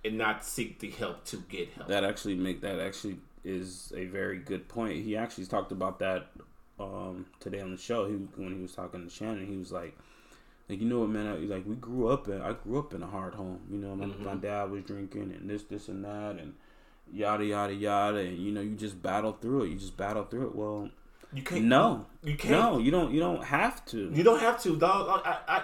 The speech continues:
Speaker 1: you know, I go to therapy once a month.
Speaker 2: Hey, I mean, it's,
Speaker 1: My,
Speaker 2: it's,
Speaker 1: my,
Speaker 2: it's
Speaker 1: my kids, I mean, if all but one person in my family is going there, but I highly believe in therapy. It's
Speaker 2: Yeah.
Speaker 1: helped me tremendously in my personal life and in my family life.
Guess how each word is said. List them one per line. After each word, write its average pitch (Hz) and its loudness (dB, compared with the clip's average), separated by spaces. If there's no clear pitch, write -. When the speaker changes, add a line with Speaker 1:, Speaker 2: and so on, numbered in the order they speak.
Speaker 1:
you 214 0
know, 196 2
I 240 0
go 180 4
to - -6
therapy 185 2
once 196 0
a 180 2
month. 233 -2
Speaker 2:
Hey, 87 -2
I 117 2
mean, 139 6
it's, 139 -2
Speaker 1:
My, 135 4
Speaker 2:
it's, - -6
Speaker 1:
my, 208 6
Speaker 2:
it's 214 2
Speaker 1:
my 196 2
kids, 226 -2
I 156 -2
mean, 175 2
if 151 2
all 170 4
but 160 4
one 208 2
person 151 2
in 156 2
my 143 0
family 143 2
is 143 -4
going 147 0
there, 143 2
but 147 0
I 180 4
highly 196 2
believe 127 0
in 98 -6
therapy. 90 -8
It's 170 2
Speaker 2:
Yeah. 165 -2
Speaker 1:
helped 170 2
me 160 -2
tremendously 139 0
in 117 -2
my 107 -4
personal 101 -6
life 53 -8
and 165 4
in 143 4
my 123 0
family 85 -6
life. - -14